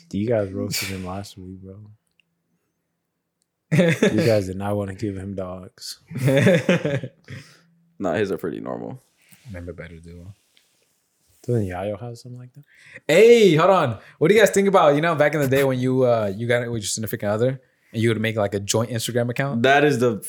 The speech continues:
Speaker 1: cringiest shit ever.
Speaker 3: Why the fuck were people doing that? Why would you make a joint account with your girl? Like, you would delete yours or you would keep it, but then you would have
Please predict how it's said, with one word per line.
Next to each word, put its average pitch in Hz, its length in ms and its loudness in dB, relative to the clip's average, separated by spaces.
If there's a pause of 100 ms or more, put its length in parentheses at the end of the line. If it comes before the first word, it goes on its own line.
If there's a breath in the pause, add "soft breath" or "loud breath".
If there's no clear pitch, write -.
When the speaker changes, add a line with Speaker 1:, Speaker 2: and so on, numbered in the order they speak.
(100)
Speaker 1:
cringiest 123 720 -2
shit 117 180 2
ever. 92 460 -4
Speaker 3:
Why 123 280 4
the 214 80 6
fuck 214 240 0
were 196 60 4
people 190 160 4
doing 156 300 4
that? 110 120 0
Why 110 100 4
would 180 160 6
you 196 60 0
make 190 100 0
a 151 60 2
joint 127 240 -2
account 139 220 -2
with 139 100 -6
your 117 80 -2
girl? 123 220 0
Like, 107 100 0
you 135 60 2
would 156 100 2
delete 151 320 2
yours 120 400 2 (640)
or 120 160 4
you 131 80 4
would 127 140 0
keep 156 180 0
it, 113 220 0 (100)
but 117 140 -4
then 131 80 -2
you 131 100 -2
would 127 80 0
have 120 320 -2